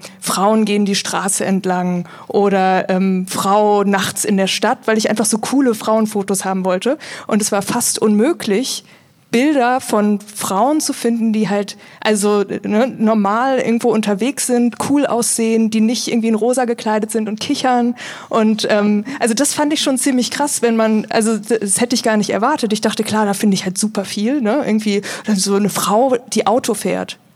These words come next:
Also versucht mal bei Google eine Bildersuche zu machen von autofahrenden Frauen. Ja, das sind halt irgendwie so Mädchen mit Pferdeschwanz, die halt irgendwie schlecht einparken. Und, ähm, also, d-, d-,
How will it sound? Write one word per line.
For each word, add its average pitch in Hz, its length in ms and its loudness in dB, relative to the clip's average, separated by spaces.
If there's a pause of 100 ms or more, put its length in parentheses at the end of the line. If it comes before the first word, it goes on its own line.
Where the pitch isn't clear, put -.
(300)
Also 208 220 2
versucht 214 460 0
mal 233 160 4
bei 214 100 2
Google 247 680 0
eine 220 80 2
Bildersuche 240 600 0
zu 226 120 -2
machen 214 300 0
von 214 200 -4
autofahrenden 214 500 0
Frauen. 226 380 0
Ja, 190 140 2
das 208 100 0
sind 214 180 -2
halt 214 200 -6
irgendwie 220 240 -6
so 214 220 -2 (1600)
Mädchen 247 360 2
mit 226 160 2
Pferdeschwanz, 247 800 2
die 233 180 2
halt 226 200 2
irgendwie 226 180 4
schlecht 247 260 0
einparken. 196 580 0 (300)
Und, 208 400 2
ähm, 202 400 2
also, 240 220 2
d-, 208 220 0
d-, - 160 -2